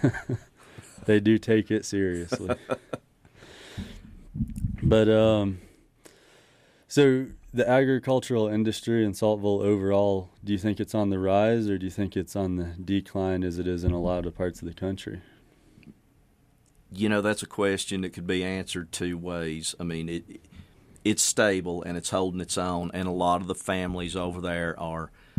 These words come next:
Speaker 2: busting their tails to continue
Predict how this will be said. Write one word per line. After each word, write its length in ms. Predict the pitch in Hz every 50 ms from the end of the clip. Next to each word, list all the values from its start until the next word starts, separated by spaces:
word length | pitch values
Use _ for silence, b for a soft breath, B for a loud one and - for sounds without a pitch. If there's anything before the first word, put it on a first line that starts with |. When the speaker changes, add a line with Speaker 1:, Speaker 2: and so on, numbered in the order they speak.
| B B B B B - -
Speaker 2:
busting 480 | 92 101 98 95 92 - - 101 92
their 120 | 92 90 87
tails 480 | - - - 95 92 90 90 90 87 -
to 100 | - 92
continue 920 | - - 90 87 85 - - 98 92 92 90 90 90 87 85 85 82 82